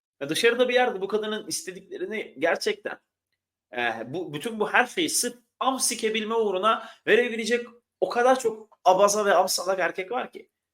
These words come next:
Var yani. Bu kadının cidden hiçbir şey yapmasına gerek yok. Yani bütün bu dediklerini yapmasına rağmen, e, söyle hani tam böyle kendi istediği gibi bir adam bulabilir.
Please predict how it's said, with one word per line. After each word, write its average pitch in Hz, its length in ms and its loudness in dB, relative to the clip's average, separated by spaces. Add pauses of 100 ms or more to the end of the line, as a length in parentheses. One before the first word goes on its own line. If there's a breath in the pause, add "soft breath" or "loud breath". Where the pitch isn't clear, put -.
(1400)
Var 240 280 2
yani. 120 420 0
Bu 185 60 -2
kadının 240 320 6
cidden 240 260 -2
hiçbir 226 160 -10
şey 233 120 8
yapmasına 202 360 0
gerek 185 260 4
yok. 123 200 -2
Yani 147 180 6
bütün 262 280 -4
bu 233 140 -2
dediklerini 202 500 -2
yapmasına 208 500 0
rağmen, 180 320 2 (500)
e, 139 420 6
söyle 185 380 2
hani 175 420 -2 (580)
tam 269 240 2
böyle 214 240 2
kendi 202 240 0
istediği 202 340 -4
gibi 202 160 -2
bir 196 60 6
adam 185 260 4
bulabilir. 139 500 0